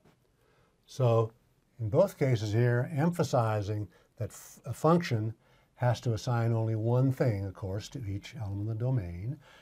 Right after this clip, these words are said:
And so in this case, of course, in fact, the fact that the, I'm interpreting this as people and cities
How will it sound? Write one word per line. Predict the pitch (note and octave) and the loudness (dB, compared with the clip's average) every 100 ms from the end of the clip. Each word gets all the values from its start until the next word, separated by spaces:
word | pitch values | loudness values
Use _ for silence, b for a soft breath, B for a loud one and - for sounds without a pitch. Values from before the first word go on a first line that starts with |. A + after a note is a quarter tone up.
| B | B
And | B2 | -2
so | C#3 | 2
in | C3 | 4
this | F3 F3 | 4 2
case, | - G3 D3+ C3+ C3 - b b b - | -2 0 0 -2 -4 -12 b b b -8
of | A2+ | -6
course, | - G2+ G2+ D3 - - b b | -4 -6 -4 -6 -10 -20 b b
in | A2+ | -6
fact, | G#2 D#3 C3 - _ _ _ _ _ _ _ _ - | 2 4 4 0 _ _ _ _ _ _ _ _ -12
the | - | -2
fact | E3+ F3+ F3 | 4 4 4
that | A#2+ | -2
the, | - C3+ | -4 -2
I'm | B2 A2+ | 0 0
interpreting | G#2+ - F#3 D#3+ G#2 G2 G2 | -2 0 0 0 -2 -2 -6
this | G#2 - | -8 -8
as | F#2+ | -10
people | - - F3 F3 A2+ B2 | -10 -2 -2 0 -4 -4
and | G#2 | -8
cities | - G#3+ G3+ F#2+ F#2+ | -6 -4 -2 -2 -4